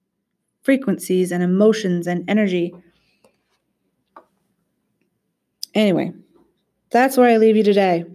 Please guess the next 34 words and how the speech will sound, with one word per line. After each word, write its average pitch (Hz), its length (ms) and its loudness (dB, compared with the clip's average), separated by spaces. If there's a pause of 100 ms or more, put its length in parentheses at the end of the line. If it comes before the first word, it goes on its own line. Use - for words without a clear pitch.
(1600)
I 208 80 0
hope 254 220 2
you're 247 120 4
all 233 80 0
having 226 260 -2
a 220 40 -4
fantastic 214 640 -4
day. 220 360 -2
<laughs> - 40 -6
I 247 260 2
hope 240 260 -2
that 208 100 2
you 214 100 -2
got 202 260 -4
something 208 400 -4
out 202 200 -2
of 214 120 -4
this 196 200 -4
podcast 196 840 -6
that 196 220 -2
was 196 160 0
useful 196 360 -2
in 190 100 -2
your 196 100 -4
everyday 190 420 -2
life, 190 360 -2
even 190 200 -2
if 185 160 -8
it's 190 160 -6
just 190 220 -10
a 190 40 -6
shred 190 220 -4
of 185 80 -4
hope, 190 360 -6